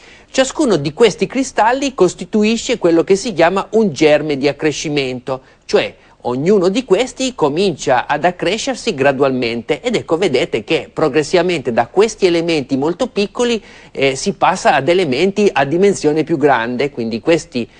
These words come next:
eh, ammassi cristallini diversamente orientati tra di loro crescono progressivamente. Questo,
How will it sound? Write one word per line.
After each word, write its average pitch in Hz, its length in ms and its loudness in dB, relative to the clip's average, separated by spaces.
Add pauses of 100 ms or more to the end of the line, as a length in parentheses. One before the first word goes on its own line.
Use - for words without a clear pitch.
(140)
eh, 113 180 -6
ammassi 143 540 -4
cristallini 202 840 -2
diversamente 156 960 0
orientati 131 720 2
tra 233 160 -2
di 285 100 -4
loro 151 520 2
crescono 147 600 -4
progressivamente. 135 1040 -2
Questo, 160 400 -2